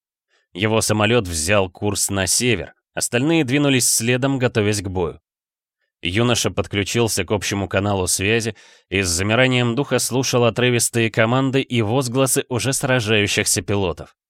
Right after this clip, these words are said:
Что не лезло ни в одни ворота, у подлетающих к острову Каменный Великан, на котором располагались основные кампусы Тааранского университета, почти не было истребительного прикрытия.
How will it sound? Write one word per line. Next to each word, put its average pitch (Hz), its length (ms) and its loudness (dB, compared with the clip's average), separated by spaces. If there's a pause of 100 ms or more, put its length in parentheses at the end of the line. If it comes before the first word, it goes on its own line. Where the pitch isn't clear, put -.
(520)
Что - 300 -4
не 131 140 0
лезло 139 340 2
ни 131 160 4
в 113 80 0
одни 127 240 2
ворота, 143 600 2
у 131 140 0
подлетающих 120 880 0
к - 80 -10
острову 117 440 0
Каменный 117 540 0
Великан, 107 600 0
на 98 80 0
котором 98 400 0
располагались 98 720 0
основные 98 580 -2
кампусы 101 600 -4
Тааранского 92 800 2
университета, 92 800 -2 (340)
почти 131 360 -2
не 143 160 4
было 160 180 2
истребительного 120 840 0
прикрытия. 98 600 -2